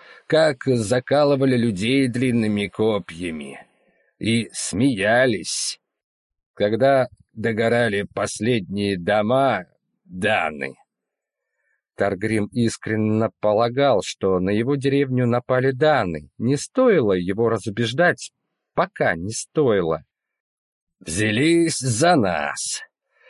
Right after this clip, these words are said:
Я не мог понять, почему они оставили семью моего отца, наконец, пока их предводитель был страшен.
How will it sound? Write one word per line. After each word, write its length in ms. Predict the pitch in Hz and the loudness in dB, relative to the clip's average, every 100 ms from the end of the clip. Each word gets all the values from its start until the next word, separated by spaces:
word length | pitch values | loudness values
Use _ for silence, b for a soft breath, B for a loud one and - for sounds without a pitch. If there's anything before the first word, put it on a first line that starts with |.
| B | B
Я 260 | 107 180 | 2 4
не 120 | 190 196 | 4 4
мог 380 | 226 196 - | 4 4 0
понять, 500 | 131 120 139 131 - - | 0 2 4 2 -2 -6
почему 460 | 107 151 160 156 | -2 2 4 4
они 400 | 147 135 131 143 | 4 4 4 2
оставили 640 | 139 123 - 147 131 120 107 | 2 0 0 2 4 2 -2
семью 500 | - 123 127 151 147 | 0 0 4 4 4
моего 380 | 127 131 143 | 4 2 2
отца, 580 | 139 131 - - 180 117 | 2 0 -2 2 4 4
наконец, 800 | 98 85 90 92 78 69 - - _ | 0 -4 -4 -4 -6 -6 -8 -12 _
пока 800 | - 92 - 104 117 143 156 143 - _ _ _ _ _ _ - | -2 -2 -2 -2 0 2 4 2 -2 _ _ _ _ _ _ -6
их 380 | 85 123 135 - | -2 0 -2 0
предводитель 1080 | 135 139 123 110 92 113 139 131 139 123 | 2 2 2 2 2 2 0 0 0 0
был 560 | 98 98 120 127 127 95 - | 0 0 2 4 2 -2 -10
страшен. 1200 | - - 104 107 139 147 107 - 95 82 69 | -12 -6 -4 0 2 0 0 -2 -4 -4 -6